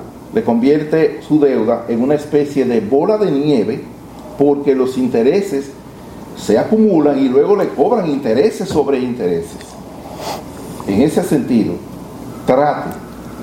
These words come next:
por cualquier parte, por, por todo medio, trate de evitar el llamado pago mínimo. Recientemente, estos días, esta semana, tuve acceso a un estado de cuenta de una tarjeta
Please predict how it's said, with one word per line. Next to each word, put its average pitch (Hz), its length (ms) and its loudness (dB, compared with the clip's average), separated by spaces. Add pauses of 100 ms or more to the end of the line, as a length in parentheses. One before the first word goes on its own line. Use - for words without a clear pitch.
(600)
por 117 140 4 (880)
cualquier 147 560 4
parte, 107 300 0 (420)
por, 101 140 2 (360)
por - 180 -2
todo 185 260 4
medio, 104 300 0 (840)
trate 143 340 4
de 113 140 6
evitar 104 440 0 (720)
el 104 140 2
llamado 107 480 4 (400)
pago 110 280 4
mínimo. 98 360 0
Recientemente, 170 960 2
estos - 280 -2
días, 180 360 2
esta - 300 2
semana, 107 480 0 (960)
tuve 147 180 4
acceso 156 340 2
a 135 40 4
un 143 120 2
estado 147 440 2
de 127 60 -4
cuenta 127 300 2
de 113 80 4
una 120 200 0
tarjeta 110 460 0